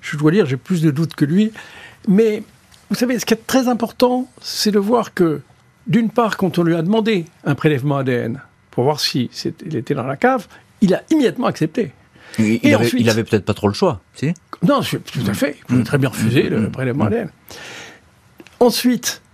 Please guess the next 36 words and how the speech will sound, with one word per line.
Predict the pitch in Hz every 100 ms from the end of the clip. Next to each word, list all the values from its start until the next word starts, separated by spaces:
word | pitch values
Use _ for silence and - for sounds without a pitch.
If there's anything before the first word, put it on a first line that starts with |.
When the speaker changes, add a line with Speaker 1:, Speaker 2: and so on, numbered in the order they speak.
| -
Speaker 1:
c'est | - 233
lui | 247 320 320 254
qui | - 127
demande | 135 143
un | 120
nouveau | 123 123
procès. | 113 117 - - - _ - - -
Or, | - 294 226 120
ce | 185
nouveau | 170 160 139
procès, | 147 156 - 110 120 - _ _ _ _ _
puisque | - 180 - -
le, | 165 143 - _ _
le, | 135 131 123 131 117 - - - - - 139
la, | 98
la | 113 131
dernière | 143 160 160
fois | - 170
qu'il | 123 127
a |
été | 131 143
jugé, | 127 139 147
il |
était | 117 -
condamné | 139 131 143
à | 113
dix-huit | 143 135 139
ans | 147
avec | 123 -
les |
circonstances | 139 185 - 147 135 113
atténuantes. | 139 233 294 302 - - - - - - -
Mais | 220 -
s'il | - 262 285
est | -
rejugé | 139 123 120 113 123 117